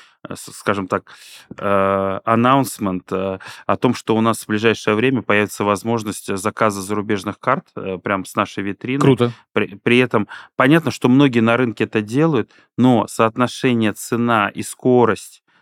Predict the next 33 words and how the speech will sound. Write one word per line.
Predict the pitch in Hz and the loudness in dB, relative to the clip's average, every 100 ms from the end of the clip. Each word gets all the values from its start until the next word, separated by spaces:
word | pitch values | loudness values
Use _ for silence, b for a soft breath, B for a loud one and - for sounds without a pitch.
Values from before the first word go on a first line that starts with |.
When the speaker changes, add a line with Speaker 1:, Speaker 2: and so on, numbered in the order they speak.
| _ | _
Speaker 1:
за | 104 107 | -8 -2
которой | 113 110 120 104 | -2 0 0 0
мы | 104 | -2
будем | 107 110 107 104 | -2 -2 -2 0
реализовывать | 107 107 107 120 101 95 | 0 -2 -2 -2 -2 -6
эти | 95 | -8
карты, | 107 131 160 - | -4 -2 -2 -4
она, | 98 | -6
конечно, | 110 104 110 107 101 b b | -4 -4 -4 -10 -10 b b
будет | 104 107 101 | -4 -4 0
многих | 107 104 101 | -2 -2 -2
радовать. | 107 98 90 90 | 0 0 -2 -8
То | 92 | -10
есть, | - | -12
условно | - 117 107 | -4 -2 -2
говоря, | 101 104 104 | -4 -2 -2
два-три | 101 110 107 107 107 | -2 0 0 -2 -4
дня, | 120 135 | -4 -4
и | 113 | -4
карта | - 104 - 95 B B _ | -4 -4 -4 -12 B B _
по | 104 | -2
вашему | 101 - 101 | -2 -2 -4
заказу, | 101 - 123 113 95 _ | -4 0 0 0 -6 _
физическая | 110 104 104 - - | -4 -4 -6 -8 -10
пластиковая | 95 107 - - 101 98 | -4 -4 -4 -8 -8 -4
карта, | - 110 | -4 -4
будет | 92 95 92 | -8 -8 -8
готова. | 92 - 92 90 B B B - | -10 -8 -12 -12 B B B -6
Вот | 98 | -4
это | 117 107 | -4 -4
действительно | 107 - 131 110 98 | -6 -4 -6 -4 -6
очень | - 101 | -6 -12
здорово. | - 92 87 87 | -6 -6 -6 -10